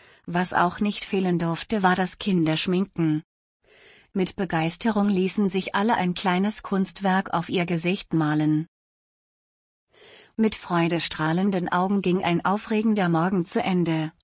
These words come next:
Die kleine Kerwe war ein voller Erfolg.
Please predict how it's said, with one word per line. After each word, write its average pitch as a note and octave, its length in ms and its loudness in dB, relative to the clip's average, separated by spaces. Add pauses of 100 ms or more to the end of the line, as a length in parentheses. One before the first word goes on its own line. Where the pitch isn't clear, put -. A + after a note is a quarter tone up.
(100)
Die F3+ 100 0
kleine F#3 380 0
Kerwe F3 420 -2
war E3 160 0
ein F3 160 0
voller F#3+ 300 2
Erfolg. D#3+ 600 -4